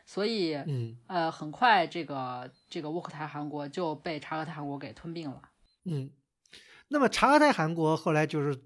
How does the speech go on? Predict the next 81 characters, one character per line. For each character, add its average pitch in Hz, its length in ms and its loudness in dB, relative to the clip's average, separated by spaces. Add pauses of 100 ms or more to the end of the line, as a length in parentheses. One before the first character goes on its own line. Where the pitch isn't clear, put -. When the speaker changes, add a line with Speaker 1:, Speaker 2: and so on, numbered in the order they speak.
Speaker 2:
等 127 120 -4
于 131 140 -2
就 151 80 0
是 139 60 0
吞 170 200 -4
并 170 140 0
了， 147 100 0 (300)
好 110 80 -8
像 165 100 2
就 220 100 -2
跟 226 160 -2
元 175 400 0 (120)
廷 135 240 -6
就 170 100 -4
是 156 140 0 (500)
瓜 254 200 4
分 302 240 2
了 269 100 6
这 123 180 2
个 117 140 -2
窝 127 260 -2
阔 110 140 -4
台， 104 180 -10
好 98 120 -16
像 117 180 -12
就 151 120 -6
是 147 60 -2
有 120 140 -4
一， 170 200 -2 (260)
有 135 140 0
些 220 140 2
就， 202 180 6 (240)
就， 151 160 -2
就 131 160 -2
归 170 280 0
了 156 100 -2
这 127 200 -2
个 113 380 -6
察 127 180 -4
合 143 80 -2
台 104 240 -12
了， 135 180 -8 (140)
对 160 100 -8
吧？ 123 100 -4 (160)
察 170 140 4
合 196 60 6
台 214 100 6
等 139 120 0
于 135 60 0
那 196 140 4
时 - 80 -4
候 156 40 0
的 143 100 -2
疆 156 260 -2
域 143 40 -2
就 127 120 -2
比 117 80 -6
较 123 140 -6
大 131 260 -10
了。 - 80 -18 (300)
Speaker 1:
对， 180 160 0
对， 151 160 -4
对， 139 240 -8
是 - 160 -12
这 147 80 -10
样 127 180 -8
的。 90 100 -14 (220)
Speaker 2:
嗯， 139 360 -8 (440)
那 311 100 4
么 294 120 6
但 294 160 6
是 254 180 2
也 185 180 4
好 233 200 2
景 170 120 4
不 - 100 -6
长， 190 220 -2
好 175 60 2
像 160 80 2
他 294 220 0
们 254 180 -2